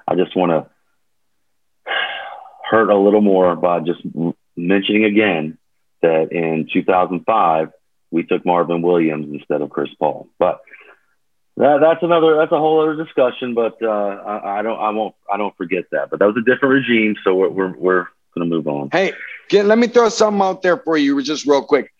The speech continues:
Speaker 2: Don't feel so bad. You ever heard of the term "misery loves company"? I'm a
Speaker 1: <laughs>
Speaker 2: bad boy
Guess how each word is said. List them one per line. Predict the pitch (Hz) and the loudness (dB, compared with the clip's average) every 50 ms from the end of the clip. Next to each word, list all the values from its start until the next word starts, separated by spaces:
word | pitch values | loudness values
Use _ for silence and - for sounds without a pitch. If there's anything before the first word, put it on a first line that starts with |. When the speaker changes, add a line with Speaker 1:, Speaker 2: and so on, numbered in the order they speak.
| _ _ _ _ - | _ _ _ _ -2
Speaker 2:
Don't | 123 180 196 214 208 208 - | 0 2 2 2 -2 0 4
feel | 208 214 208 190 | 4 4 4 4
so | - - 180 175 160 | 2 2 2 2 4
bad. | 147 165 160 147 139 139 | 4 2 4 4 2 2
You | 143 160 | 2 2
ever | 156 156 147 | 2 2 2
heard | 147 160 170 170 | 2 2 2 2
of | 151 | 0
the | 151 147 | -2 -4
term | - - 156 156 147 139 135 139 | -2 0 0 0 2 0 0 0
"misery | 151 156 143 151 156 156 | 0 0 0 0 0 2
loves | 151 151 151 147 135 120 | 4 4 2 2 0 -4
company"? | - - 160 160 151 - 175 170 160 - - _ _ _ _ _ | -6 -2 -2 -2 -2 -2 -2 -2 -2 -2 -4 _ _ _ _ _
I'm | 170 208 220 226 | 2 2 4 4
a | 214 202 - | 2 2 2
Speaker 1:
<laughs> | - 165 160 | 2 2 2
Speaker 2:
bad | 165 165 165 160 147 135 | 4 4 2 2 0 0
boy | 120 135 127 120 113 104 95 95 - | -2 0 0 0 0 -2 -4 -6 -10